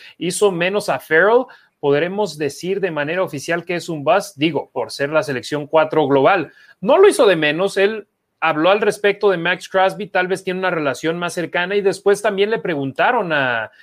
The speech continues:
Ngakoue sobre Clelin Ferrell y habló bien de él. No tan bien como Max Crosby, pero habló bien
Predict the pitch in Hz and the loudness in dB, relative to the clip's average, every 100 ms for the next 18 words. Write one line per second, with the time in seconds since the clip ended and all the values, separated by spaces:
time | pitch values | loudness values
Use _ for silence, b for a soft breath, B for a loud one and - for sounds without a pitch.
0 | b 139 139 156 175 208 180 170 151 147 | b -8 0 0 2 2 2 0 0 0
1 | 135 170 196 180 156 185 214 190 147 160 | 0 -2 -2 -2 -2 0 2 0 0 0
2 | 185 143 151 180 185 175 196 240 165 b | -2 -4 -2 -2 -2 -2 2 2 2 b
3 | b - 139 160 - - 233 165 143 240 | b -12 -6 0 0 2 0 -2 -2 0
4 | 262 196 165 135 139 139 - - 147 143 | 0 -2 -8 -8 -4 -6 -6 -4 0 0
5 | 170 285 - 294 247 185 165 160 151 151 | -4 -10 -4 0 2 2 2 2 0 -4
6 | 147 | -6